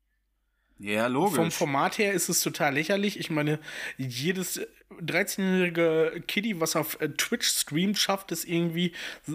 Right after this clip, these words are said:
Speaker 2: so ein Template darüber zu bauen und nicht nur zwei, einen Split-Stream zu haben, wo jeder schlecht ausgeleuchtet aus seinem Wohnzimmer mit dem anderen redet über Skype mit Verbindungsabbrüchen, ne?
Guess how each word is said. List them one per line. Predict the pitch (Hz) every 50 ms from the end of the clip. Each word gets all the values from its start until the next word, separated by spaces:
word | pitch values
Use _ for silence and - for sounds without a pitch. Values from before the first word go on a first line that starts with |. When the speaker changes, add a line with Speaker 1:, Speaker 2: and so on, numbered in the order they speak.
| - - 170
Speaker 2:
so | 175 151 165
ein | 160 156 156
Template | - - 208 233 247 - - 170 151
darüber | 156 156 135 139 160 170 165 160
zu | 160 - - 180 175 180 202 - - - - -
bauen | - 160 143 160 147 156 180 202 202 185
und | 165 156
nicht | 165 185 - -
nur | 175 160 160
zwei, | - - - 151 151
einen | 156 156 151
Split-Stream | 147 - - - 202 208 - - - 147 143 151 151
zu | - 160 143
haben, | 143 147 165 180 - - - - - - -
wo | - 139 147 156
jeder | 156 160 175 175 175 156
schlecht | - - 147 160 170 - -
ausgeleuchtet | - 160 156 156 - - 147 147 156 165 160 - 156 156
aus | 139 139 -
seinem | 151 143 131 123
Wohnzimmer | 139 160 185 180 - - 117 113 113 117 120 135 135 -
mit | 156 147 147 156
dem | 151 127
anderen | 135 143 135 123 117 117
redet | 110 123 135 139 143 139 143
über | 143 143 139
Skype | 135 - - - 127 131 143 -
mit | - 151 143
Verbindungsabbrüchen, | - - 151 147 160 156 135 120 - 87 104 - - 107 107 - 113 113
ne? | 127 170